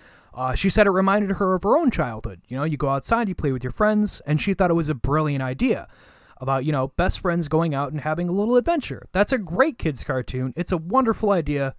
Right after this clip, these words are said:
Danny, let's set up a meeting. I want to get this show off the ground." <clears throat> So, so he's flown out to L A, uh, for a meeting at the Chateau Hotel.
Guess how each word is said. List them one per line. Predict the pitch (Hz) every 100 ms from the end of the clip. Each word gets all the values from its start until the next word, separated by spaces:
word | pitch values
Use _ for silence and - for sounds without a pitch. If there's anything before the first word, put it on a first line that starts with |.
| _ 147
Danny, | 185 220 214
let's | 190 151 -
set | - 240
up | 226
a | 185
meeting. | 160 147 143 143 - - _ -
I | 180
want | 175 151
to | 135
get | 143
this | 160 151
show | - 147
off | 139 139
the | 160
ground." | 135 104 95 - - _ -
<clears throat> | - 247 262 190 - - _ _ _ _ _ - -
So, | - - - - 254 123 104 165 - _ - - _ _ _ _ _ _ _ -
so | - 214
he's | 180
flown | - 302 285
out | 277
to | 240
L | 277 214
A, | 139 143 - _
uh, | 135 135
for | - 156
a |
meeting | 160 220 233 180
at | 170
the | 151
Chateau | - 220 233 254 226
Hotel. | 269 254 147 117